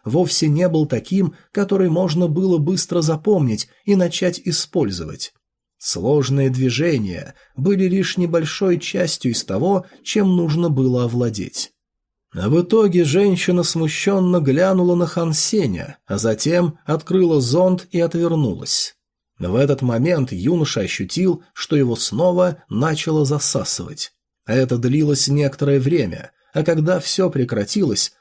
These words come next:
он уже был перед камнем. Женщина была на своем обычном месте, она стояла на мосту. «Не говори Гу Цинчен, что ты входил в камень избегающего мира». От камня послышался голос женщины.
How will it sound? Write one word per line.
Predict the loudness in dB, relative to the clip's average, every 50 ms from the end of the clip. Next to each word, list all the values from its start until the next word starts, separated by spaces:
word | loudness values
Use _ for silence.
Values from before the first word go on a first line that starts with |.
| _ _ _
он | 0 2 2 4
уже | 2 2 2 2 2
был | 2 2 2 2 0
перед | 0 0 0 0 -2 -4
камнем. | -4 -4 -4 -4 -4 -10 -12 -12 -12 -14 -16 -18 _ _ _ _ _ _ -12
Женщина | -8 -2 2 2 2 4 2 0 0 0 2 2 2
была | 4 2 2 2 2
на | 0 0
своем | 0 0 0 0 2 2 2 2 2
обычном | 2 2 2 0 0 0 -2 -2 0 2 2 2
месте, | 0 0 -2 -2 -4 -6 -8 -12 -12 -14 _ _ _ _ _
она | 0 2 2 2
стояла | 0 0 -2 0 0 2 2 2 2 2
на | 2 2
мосту. | 2 0 0 -2 -4 -6 -10 -10 -10 -14 _ _ _ _ _ _ _ _ _ _ _ _ _ _
«Не | 0 2 2 4 4
говори | 2 2 2 2 2 2 2 0
Гу | 0 0 -2 -4 -2
Цинчен, | -2 -2 -2 -2 -2 -2 -4 -2 -2 0 0 0 -2 -4 -10 _ _
что | _ -12 -4 -4 0
ты | 0 0
входил | -2 0 -2 -2 0 0 0 0 -2
в | -2 -6
камень | -4 -2 0 2 2 2 0 0 0 -2
избегающего | -2 -2 0 0 0 0 0 0 0 0 -2 -2 -4 -4 -2 0
мира». | 0 2 2 2 0 0 -4 -8 -10 -14 _ _ _ _ _ _ _ _
От | -4 -4 -4 -4
камня | 0 0 2 2 2 2 2 2 0 2
послышался | 0 0 0 0 -2 -2 -2 -2 0 -2 -2 0 0 0 0 0
голос | 2 2 2 2 2 0 0 -2
женщины. | -2 -2 0 0 0 -2 -4 -6 -8 -10 -10 -10 -12 -14 -16